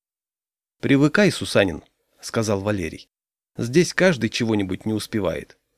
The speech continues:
Еще насмотришься». Цигарку он свернул такой неподъемной величины, что отец всерьез ему посочувствовал. «Удержишь? Зуб она тебе не вывернет?» «Не жалей»,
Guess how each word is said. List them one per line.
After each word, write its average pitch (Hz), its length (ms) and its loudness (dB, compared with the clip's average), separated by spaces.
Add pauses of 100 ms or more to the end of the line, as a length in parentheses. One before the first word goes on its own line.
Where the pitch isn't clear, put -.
Еще 170 340 0
насмотришься». 123 800 2 (1500)
Цигарку 123 680 0
он 127 180 2
свернул 123 540 2
такой 127 420 0
неподъемной 127 840 2
величины, 127 580 0 (140)
что - 280 -4
отец - 420 -2
всерьез 135 640 0
ему 131 260 2
посочувствовал. 107 920 -4 (460)
«Удержишь? 143 840 2 (300)
Зуб 151 420 4
она 117 220 0
тебе 113 240 -2
не 117 160 2
вывернет?» 143 580 0 (1500)
«Не 131 220 4
жалей», 147 600 2